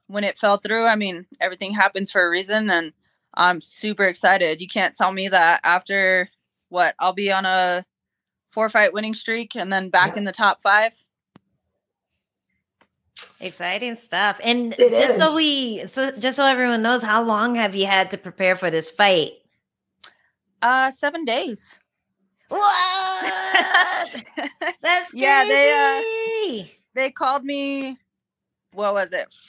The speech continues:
Speaker 1: Friday night, um, last week. And he's
Speaker 3: Mm.
Speaker 1: like, "Hey, um, here's kinda what's happening. Do you want the fight if she accepts it?"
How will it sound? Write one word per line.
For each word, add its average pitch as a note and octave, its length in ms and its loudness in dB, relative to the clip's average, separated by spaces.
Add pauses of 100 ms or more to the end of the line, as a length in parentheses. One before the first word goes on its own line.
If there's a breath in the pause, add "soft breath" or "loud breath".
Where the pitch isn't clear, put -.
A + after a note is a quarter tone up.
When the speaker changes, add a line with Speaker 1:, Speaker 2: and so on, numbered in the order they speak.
Speaker 1:
Friday A#3+ 800 0
night, A3+ 560 -2 (500)
um, F#3+ 640 -2
last F3+ 420 2
week. B3 320 -8 (720 soft breath)
And A3+ 120 -2
he's G#3+ 140 -4
Speaker 3:
Mm. - 20 2
Speaker 1:
like, F#3+ 240 4
"Hey, A#3 580 2 (160)
um, G3+ 540 4
here's G#3+ 280 0
kinda A3+ 240 2
what's G#3 180 0
happening. B3 560 0
Do G3+ 80 -12
you G3+ 80 -10
want G#3 180 -4
the G3 80 -8
fight G#3 260 2
if - 60 -14
she - 140 -12
accepts - 400 -2
it?" B3 220 -2